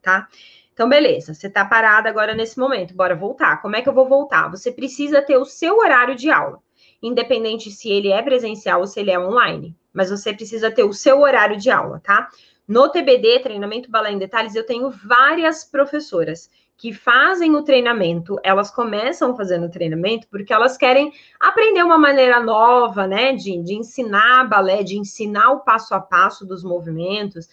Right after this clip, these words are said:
de ensinar autocorreção, de ensinar consciência corporal e tudo mais. Então, elas começam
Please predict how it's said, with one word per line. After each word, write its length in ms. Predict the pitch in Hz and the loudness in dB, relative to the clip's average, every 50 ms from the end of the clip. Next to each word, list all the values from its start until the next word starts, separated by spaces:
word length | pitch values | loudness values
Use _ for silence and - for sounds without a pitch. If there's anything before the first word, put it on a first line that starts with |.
| _ - - _ _ _ - | _ -20 -20 _ _ _ -12
de 180 | 208 202 247 | -8 -6 -4
ensinar 560 | 277 302 311 302 - - 262 247 220 220 226 233 | -2 0 0 -2 -2 -4 -4 0 2 4 4 4
autocorreção, 800 | 226 247 - - - 214 202 190 190 - - 185 185 190 190 | 4 2 0 -4 -4 -4 -4 -4 -4 0 2 4 4 4 2
de 140 | 190 180 190 | 0 -4 -6
ensinar 320 | 202 202 - 220 208 220 | -10 -8 -6 -4 -4 -4
consciência 420 | 220 220 226 226 - 190 190 208 208 | -4 -8 -12 -10 -10 -10 -10 -10 -8
corporal 640 | 185 185 185 185 - 226 240 233 202 180 185 190 | -6 -6 -6 -4 -2 -2 0 2 4 4 4 2
e 40 | 196 | 0
tudo 200 | - 208 220 240 | -4 -8 -6 -4
mais. 200 | 226 180 190 196 | -4 -4 -4 -4
Então, 140 | - 214 220 | -2 0 2
elas 160 | 247 277 - | 2 2 0
começam 500 | - 277 233 240 285 339 330 269 202 | -2 -2 0 0 -2 -2 -2 -6 -8